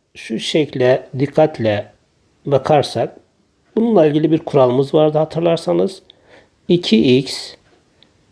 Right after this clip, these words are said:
artı iki y aynı yöne bakıyor. Toplamı diğer yöne bakan Z açısına nedir?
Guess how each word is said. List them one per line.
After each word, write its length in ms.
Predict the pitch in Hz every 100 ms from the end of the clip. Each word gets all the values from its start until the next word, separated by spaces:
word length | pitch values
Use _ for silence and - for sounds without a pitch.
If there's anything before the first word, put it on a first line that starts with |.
| _ _ _ _ _ _ _ _ _ -
artı 440 | 156 156 - -
iki 300 | 147 143 -
y 480 | 131 110 104 123 - _ _
aynı 280 | 156 156 143
yöne 320 | 110 101 107
bakıyor. 500 | 131 135 - 165 190 - _ _ _ _ _ _
Toplamı 680 | - 175 185 175 175 196 247 _ _ _ _ _ _ _ _ _ _ _ _ _ - - _ - _ _ _ - _ _ _ _ - _ _ _ _ - _ -
diğer 300 | 170 190 196
yöne 300 | 160 135 120
bakan 520 | 120 - 143 202 226 _ -
Z 180 | 143 170
açısına 640 | 160 110 - - 127 131
nedir? 540 | 160 180 123 175 -